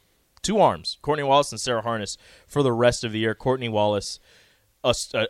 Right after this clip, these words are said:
a, a just a, a, a very brave performance throughout this entire season as she throws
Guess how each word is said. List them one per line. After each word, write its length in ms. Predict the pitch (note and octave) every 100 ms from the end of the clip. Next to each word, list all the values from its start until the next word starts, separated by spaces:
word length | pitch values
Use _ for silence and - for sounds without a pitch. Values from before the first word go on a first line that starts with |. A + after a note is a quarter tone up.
| A2+
a, 260 | A2+ G#2+ -
a 220 | A2 G#2
just 460 | G2 B2+ - - _ _ _ _ _ _ _ _ _ -
a, 80 | B2 - _ _ -
a, 120 | F3+ -
a 80 | D3
very 340 | A2+ G3+ F#3+
brave 560 | - A#2 A#2 A2+ A2 -
performance 560 | A#2 - G2+ F2+ -
throughout 280 | - A#2 G#2+
this 180 | A2+ -
entire 460 | G#2+ - A2 G2+ F#2+
season 480 | - A2 F#2 F2 -
as 180 | G2+ F#2
she 560 | - - F3 E3 B2+ G#2
throws 640 | - B2+ B2 G#2+ G2 -